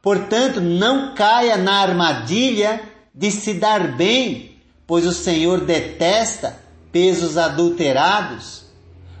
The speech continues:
balanças falsificadas, prejudicando os outros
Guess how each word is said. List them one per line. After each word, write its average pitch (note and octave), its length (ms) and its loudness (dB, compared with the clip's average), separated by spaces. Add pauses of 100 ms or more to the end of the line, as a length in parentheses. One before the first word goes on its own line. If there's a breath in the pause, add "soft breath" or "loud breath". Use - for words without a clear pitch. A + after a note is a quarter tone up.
balanças F3+ 920 0
falsificadas, F#3 1400 -2 (680 loud breath)
prejudicando A3+ 1000 0
os D#3 280 -2
outros - 720 -2